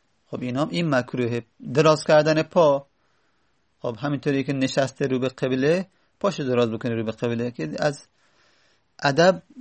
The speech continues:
بدوره چنین کاری. خب، اینها مکروهه، ولی آیا نمازش صحیحه یا نه؟ می‌گیم نماز صحیحه، باطل نیست. پس سنته که افتراش بنشینه. اگر نمی‌تونه،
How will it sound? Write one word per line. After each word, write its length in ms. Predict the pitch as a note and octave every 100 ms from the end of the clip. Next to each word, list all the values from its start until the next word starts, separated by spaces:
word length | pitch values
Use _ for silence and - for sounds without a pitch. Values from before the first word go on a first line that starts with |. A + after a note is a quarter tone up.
| D#3+
بدوره 580 | F#3+ F3+ D#3+ A#2 A#2 A#2 _ _ _ _ _ _ _
چنین 280 | - B2 A#2
کاری. 420 | - A2+ A2 A#2+ _ _ _ _ _
خب، 140 | -
اینها 320 | F3+ E3+ G3+
مکروهه، 720 | G#3+ F#3 D#3+ C#3+ C3 A#2 B2+ B2 _
ولی 280 | B2+ F3+ F#3+
آیا 280 | F#3+ F#3+ F3
نمازش 500 | E3 F3 F#3+ F3 E3
صحیحه 460 | - F3+ A#3 G3+
یا 140 | E3 D#3
نه؟ 140 | D#3+
می‌گیم 280 | C#3+ D3 D3
نماز 460 | B2+ B2+ E3 F3+ _ _
صحیحه، 500 | - A#3 F#3 D3 B2
باطل 460 | A#2+ A#2 A#2 C3 C3+ -
نیست. 340 | G#2 G2 - _ _ _ _ _ - _ - - _ _ _ _ _ _ _
پس 200 | D3 D3 -
سنته 440 | E3+ F3 A#3 B3 A#3+
که 340 | A#3+ B3 A#3 - _ _ _ _ _ _ -
افتراش 500 | D3+ - C#3 A#2+ -
بنشینه. 600 | C3 A2+ G#2 - B2 A#2 _ -
اگر 240 | D3 D#3
نمی‌تونه، 840 | D#3 F3+ A#3 G#3 - F#3 F#3 F3+